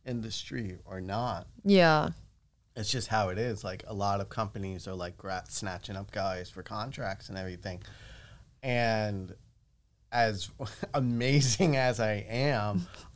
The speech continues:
Speaker 1: I'm
Speaker 2: Yes, you
Speaker 1: not
Speaker 2: are.
Speaker 1: getting snatched up.
Speaker 2: Mm.
Speaker 1: And I, that puts me in a category of, like,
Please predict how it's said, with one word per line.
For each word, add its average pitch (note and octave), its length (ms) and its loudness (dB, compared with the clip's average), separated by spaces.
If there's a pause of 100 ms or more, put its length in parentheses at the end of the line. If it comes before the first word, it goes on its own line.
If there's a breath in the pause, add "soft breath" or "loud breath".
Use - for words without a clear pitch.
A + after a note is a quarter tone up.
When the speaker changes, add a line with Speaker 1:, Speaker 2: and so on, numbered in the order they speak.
Speaker 1:
I'm A2+ 540 2
Speaker 2:
Yes, E3+ 340 2
you F3+ 100 4
Speaker 1:
not B2 260 4
Speaker 2:
are. - 40 -2
Speaker 1:
getting B2 680 -2 (300)
snatched F2+ 500 -6
up. - 220 -10 (460)
Speaker 2:
Mm. F3 420 6
Speaker 1:
And A2+ 360 0
I, G#2 320 2
that A2 320 2
puts - 320 -4
me G#2+ 200 0
in G2 80 -2
a F#2 60 -6
category G2+ 840 -4
of, F#2 160 -8 (100)
like, F#2+ 340 -10